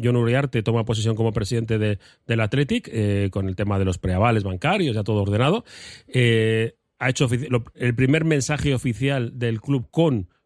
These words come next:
Jon Uriarte como presidente ha sido la salida, que sabíamos todos, de Joseba Aguirre y Rafael Corta, y seguido la presentación de Ernesto Valverde esta tarde a las seis.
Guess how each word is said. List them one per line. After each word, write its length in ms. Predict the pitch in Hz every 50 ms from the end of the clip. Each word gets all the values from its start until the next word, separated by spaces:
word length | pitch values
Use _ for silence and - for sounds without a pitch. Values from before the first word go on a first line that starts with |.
| _ _
Jon 160 | 120 127 135 135
Uriarte 400 | 127 123 127 127 127 113 - 110
como 160 | 113 113 107
presidente 500 | 98 117 104 - 123 123 131 127 - 120 -
ha 100 | - 117
sido 300 | - - 135 120 101 87 - _ _ _ _
la 160 | - 117 107
salida, 420 | - 110 107 127 143 123 85 - - _
que 120 | _ -
sabíamos 380 | - - - 95 101 98 90 -
todos, 300 | - 139 135 107 85 - - - - _ _
de 120 | - 107 98
Joseba 280 | 95 - 120 117 117
Aguirre 360 | 110 113 131 135 123 113 113 -
y 100 | - 110
Rafael 360 | 101 104 92 - 123 120 113
Corta, 400 | - 156 156 151 - 165 180 - - - - - _ _
y 120 | - 190
seguido 640 | 170 - - 160 147 151 170 175 156 175 202 214 - _ _ _ _ _ _ _
la 260 | - 131 120 120 113 110
presentación 480 | - 117 101 117 113 113 101 135 131
de 60 | 123
Ernesto 200 | 117 117 110 - 131
Valverde 280 | 123 123 139 147 147
esta 180 | 151 131 - 110
tarde 200 | 107 135 139 147
a 40 | 139
las 140 | 107 85 -
seis. 280 | - 85 76 - -